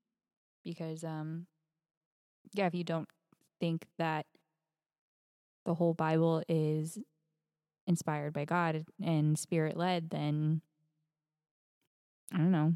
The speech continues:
why, why do people base their lives on it? There's no point. But that also reminds me of in Ephesians chapter six, where it talks about the armor of God,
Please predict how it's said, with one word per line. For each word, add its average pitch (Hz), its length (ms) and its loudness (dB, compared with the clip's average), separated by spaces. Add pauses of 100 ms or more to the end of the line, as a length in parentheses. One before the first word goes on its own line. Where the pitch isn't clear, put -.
why, 151 500 0 (480)
why 160 120 0
do 156 80 0
people 165 240 2
base 156 200 0
their 165 120 -2
lives 185 240 -2
on 143 160 -2
it? 156 120 -6 (100)
There's 165 140 -2
no 160 100 4
point. 185 280 0 (1700)
But 190 380 6 (120)
that 180 420 2 (120)
also 208 240 4
reminds 175 380 4
me 175 300 2
of 165 340 2
in 170 120 4
Ephesians 202 720 0 (320)
chapter 175 260 0
six, - 440 -4 (480)
where 170 580 2 (1120)
it 214 80 -4
talks 180 280 0
about 175 380 2 (120)
the 175 460 -2
armor 180 340 4
of 165 140 -2
God, 170 320 2